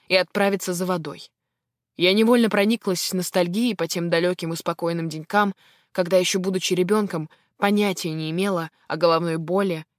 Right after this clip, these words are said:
и заботах взрослых. Теперь же выживание становилось единственным путеводным маячком, толкающим вперед.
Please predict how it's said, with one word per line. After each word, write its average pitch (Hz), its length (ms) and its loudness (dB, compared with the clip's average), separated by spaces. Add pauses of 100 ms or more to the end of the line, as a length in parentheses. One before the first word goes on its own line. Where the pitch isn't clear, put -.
и 170 80 -4
заботах 170 540 -4
взрослых. 160 600 -12 (720)
Теперь 208 340 4
же 180 160 -2
выживание 185 480 2
становилось 185 640 2
единственным 196 640 0
путеводным 185 600 -2
маячком, 170 600 -4 (300)
толкающим 175 600 0
вперед. 156 520 -8